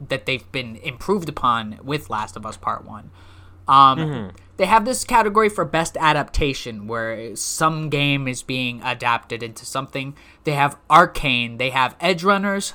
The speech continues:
Speaker 1: Cuphead Show, Sonic the Hedgehog Two, and Uncharted. Um, I want Sonic Two to win, and I think it has a pretty good chance,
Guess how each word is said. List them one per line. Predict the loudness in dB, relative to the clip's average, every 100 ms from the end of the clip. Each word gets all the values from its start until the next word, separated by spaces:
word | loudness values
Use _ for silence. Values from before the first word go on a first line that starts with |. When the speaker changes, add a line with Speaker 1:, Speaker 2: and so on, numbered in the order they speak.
| -6
Speaker 1:
Cuphead | -2 0 2 0
Show, | -2 -2 -2 -2 -8 -10
Sonic | 2 2 2 -2
the | -2
Hedgehog | -2 0 0 0
Two, | -2 -4 -2 -4
and | -6
Uncharted. | -6 -8 -4 0 0 0 -4 -8 -14 -20 _ _ _
Um, | 10 12 10 4 _ _ _ 8
I | 10 10
want | 10 10 10 8
Sonic | 2 2 0 -10 _ _ -6
Two | -2 0 -2
to | 0
win, | 2 2 2 -4 -14 -2
and | 0
I | 2
think | 0 -2
it | 0
has | 0 0
a |
pretty | -2 -2
good | 0 -2
chance, | -2 -4 -4 -6 -8